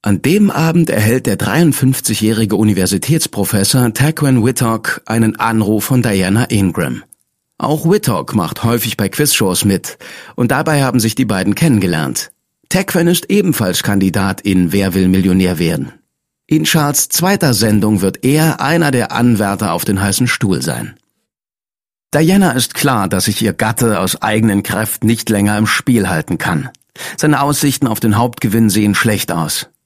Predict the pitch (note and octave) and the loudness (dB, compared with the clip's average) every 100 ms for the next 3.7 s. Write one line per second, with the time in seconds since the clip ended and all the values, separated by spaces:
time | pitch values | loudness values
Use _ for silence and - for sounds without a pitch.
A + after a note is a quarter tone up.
0 | _ _ - B2 C3+ C3+ A#2 B2 C3+ C#3+ | _ _ -2 -2 0 2 2 2 0 -2
1 | C3+ - - G#2+ - G#2 F#2+ G2+ F2+ - | -2 -8 -6 -6 -2 0 0 0 0 0
2 | A2 F#2+ A2+ B2+ - C3+ - A2+ G#2+ - | 0 0 0 0 2 0 0 -2 -2 0
3 | C3 G#2 F2+ E2 - E2+ | 2 2 0 -2 -2 -4